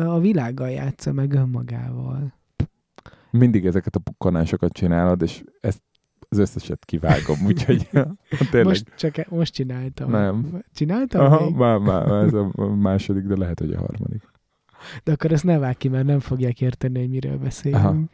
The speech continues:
Speaker 2: Figyelj, mi, mi, mi a végszó most? Jogosítványt csináljanak?
Speaker 1: Én nem fogok egyelőre.
Speaker 2: Oké. És váltsanak állampolgárságot, aki kiköltözött?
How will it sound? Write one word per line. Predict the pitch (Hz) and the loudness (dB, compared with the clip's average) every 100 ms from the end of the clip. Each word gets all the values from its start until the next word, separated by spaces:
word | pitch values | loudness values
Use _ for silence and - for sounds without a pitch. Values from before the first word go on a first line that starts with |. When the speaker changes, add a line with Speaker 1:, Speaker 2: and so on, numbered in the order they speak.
| _ _ | _ _
Speaker 2:
Figyelj, | - - 110 85 76 - _ _ | -4 0 2 2 0 -10 _ _
mi, | - 127 | 2 4
mi, | 117 117 160 | 6 6 6
mi | 101 120 | 6 6
a | 101 | 6
végszó | 76 73 - 71 | 4 0 -2 -4
most? | 92 - - - _ _ _ _ - | -4 -8 -12 -20 _ _ _ _ -2
Jogosítványt | 101 92 104 135 - 90 82 | 0 2 2 0 -2 -2 -2
csináljanak? | - 87 107 120 82 - - _ | -2 0 2 2 0 -6 -16 _
Speaker 1:
Én | 160 156 | 2 2
nem | 147 127 139 - | 2 0 -6 -14
fogok | - 135 - - | -12 -12 -10 -6
egyelőre. | 127 131 131 135 135 170 208 - | -4 -2 -2 -2 -2 -2 -4 -4
Speaker 2:
Oké. | - - 123 143 _ _ _ _ - - - | -4 0 -2 -2 _ _ _ _ -20 -14 -2
És | 104 | 0
váltsanak | 104 87 85 107 104 113 | 4 4 4 0 0 0
állampolgárságot, | 107 113 117 117 120 117 - 107 - - | 0 0 2 2 2 -2 -2 -2 -2 -4
aki | - 98 | -4 -6
kiköltözött? | - 98 98 95 113 95 - - | -6 -4 -2 -2 -4 -4 -8 -16